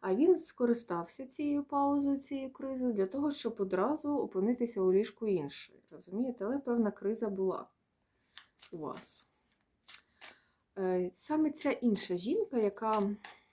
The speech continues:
е, спокусниця, розлучниця, скажімо так, е, що такого вона зробила, аби привабити його та підштовхнути до цього?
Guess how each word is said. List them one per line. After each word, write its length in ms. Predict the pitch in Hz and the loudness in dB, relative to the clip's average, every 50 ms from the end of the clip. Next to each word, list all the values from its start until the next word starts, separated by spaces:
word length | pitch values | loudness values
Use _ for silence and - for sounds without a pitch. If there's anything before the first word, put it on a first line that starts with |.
| - - - - - - - - - - - - - - - _ _ _ _ _ - | -18 -18 -20 -20 -20 -20 -20 -20 -20 -20 -20 -20 -20 -20 -20 _ _ _ _ _ -6
е, 340 | 190 196 190 185 185 180 185 | -2 0 2 2 2 0 0
спокусниця, 800 | - - - - 233 233 - 285 277 - 247 233 233 - - 185 | -4 -6 -8 -8 -8 -6 -4 -4 0 2 2 2 2 2 2 2
розлучниця, 760 | 180 180 180 190 233 277 269 - - - 214 208 208 - 202 | 2 2 2 2 0 0 -2 -2 -2 -2 -2 -2 -2 -4 -8
скажімо 500 | 196 - - 202 185 185 185 185 185 185 - | -8 -4 0 0 0 2 2 0 0 0 -2
так, 360 | - 185 185 185 - - - - - - - - - - _ - - - - - _ _ _ - - - - - - - - - - - - _ _ _ - - - | -2 -2 -4 -4 -6 -12 -18 -20 -20 -20 -20 -20 -20 -18 _ -14 -14 -14 -16 -20 _ _ _ -16 -16 -16 -16 -18 -20 -20 -20 -20 -20 -20 -20 _ _ _ -20 -16 -10
е, 420 | 185 185 180 175 175 175 175 175 175 - - - _ _ _ - | -6 -6 -4 -2 -2 -2 -2 -2 -4 -6 -8 -12 _ _ _ -14
що 240 | - - - - 349 | -12 -8 -6 -4 2
такого 400 | 330 359 349 - 285 254 254 247 | 2 2 4 4 2 2 4 4
вона 320 | 233 247 247 214 185 175 165 | 4 6 6 6 6 4 2
зробила, 460 | - - 165 165 165 165 170 170 175 | 0 -2 -4 -2 -2 0 2 2 2
аби 140 | 180 185 185 | 4 2 2
привабити 640 | - - 196 185 170 165 165 160 - 240 - 320 | 2 2 0 0 0 0 -2 -2 -4 -4 -2 0
його 240 | 320 330 330 320 339 | 0 0 0 0 -2
та 160 | 330 269 254 | 0 -2 -2
підштовхнути 720 | 254 254 247 - - - 226 226 - 214 196 185 190 175 160 | -4 -4 -8 -8 -6 -6 -6 -4 -2 -2 -2 -2 -2 -4 -8
до 120 | 147 147 | -8 -10
цього? 360 | 151 - - - 131 92 - | -10 -12 -12 -10 -10 -10 -10